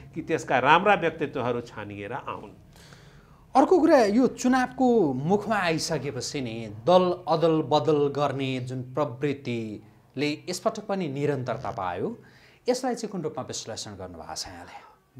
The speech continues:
Speaker 1: दल बदलको कारण एउटै रहेछ मुख्य रूपमा,
Speaker 2: अँ।
Speaker 1: कि सबैको एउटा अपेक्षा आशा के थियो भने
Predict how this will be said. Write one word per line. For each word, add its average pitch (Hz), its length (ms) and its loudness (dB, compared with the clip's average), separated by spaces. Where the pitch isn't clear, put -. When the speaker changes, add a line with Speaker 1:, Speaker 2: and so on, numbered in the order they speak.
Speaker 1:
दल 226 260 6
बदलको 233 1000 4
कारण 190 440 0
एउटै 165 360 2
रहेछ 120 280 2
मुख्य 131 360 -4
रूपमा, 110 360 -4
Speaker 2:
अँ। 131 240 -10
Speaker 1:
कि 208 280 -2
सबैको 226 540 6
एउटा 208 360 8
अपेक्षा 190 640 4
आशा 151 360 6
के 214 120 6
थियो 190 320 0
भने 131 360 2